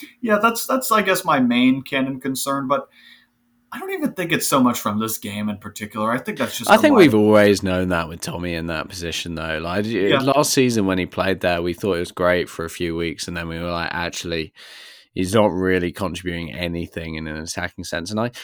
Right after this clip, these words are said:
Speaker 2: I think he's been contributing a little bit more this season 'cause he's got Rice there, Rice who sits a little deeper, and then he sometimes, like, pops up in these really, really offensive positions, and you're like, "Oh, that's quite cool." But, like, in terms of the consistent,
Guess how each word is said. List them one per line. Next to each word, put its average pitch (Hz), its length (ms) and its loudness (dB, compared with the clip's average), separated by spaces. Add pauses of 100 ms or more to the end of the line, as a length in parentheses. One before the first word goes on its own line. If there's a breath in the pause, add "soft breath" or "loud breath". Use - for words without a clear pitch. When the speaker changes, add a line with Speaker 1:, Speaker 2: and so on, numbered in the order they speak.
(120)
Speaker 2:
I 156 60 -4
think 208 180 2
he's 233 140 -2
been 175 180 -4
contributing 135 540 0
a 113 60 0
little 110 320 2
bit 104 160 2
more 98 360 4
this 92 220 -2
season 92 400 -2
'cause 92 160 -6
he's 90 160 -4
got 90 260 -2
Rice 92 440 -2
there, 87 240 -2
Rice 87 260 -4
who 85 100 -6
sits - 360 -6
a 92 60 -8
little 85 180 -2
deeper, 87 440 -4
and 82 160 -6
then 85 120 -6
he 85 180 -8
sometimes, 95 560 -4
like, 85 180 -4
pops - 280 -4
up 87 200 -4
in 85 80 -8
these 85 240 -8
really, 85 480 -6
really 82 360 -6
offensive 85 480 -10
positions, 87 560 -10
and - 80 -12
you're 87 100 -4
like, 95 160 0
"Oh, 202 140 4
that's - 160 0
quite 95 240 2
cool." 82 280 -6 (540 loud breath)
But, 107 220 6
like, 107 160 6
in 107 140 0
terms 117 320 0
of 98 60 0
the 90 120 0
consistent, 82 720 -6